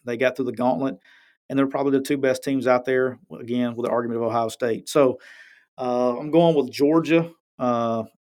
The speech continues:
winning the game. I don't know what, I know it's like two and a half or three. I'm just going with Georgia to win the game,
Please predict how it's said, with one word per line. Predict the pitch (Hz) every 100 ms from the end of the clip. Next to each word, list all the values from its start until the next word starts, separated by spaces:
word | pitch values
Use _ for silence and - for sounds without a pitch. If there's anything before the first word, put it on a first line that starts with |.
| _
winning | 143 143 135
the |
game. | 127 131 135 127
I |
don't | 123 123
know |
what, | 123 -
I | 127
know | 131 127
it's | -
like | 123
two | - 131
and | 127
a |
half | 120
or | -
three. | - 123 123
I'm | 120 120
just | 107
going | 127
with | 120 113
Georgia | 127 113
to | 113
win | 120
the | 113
game, | 120 120 123 117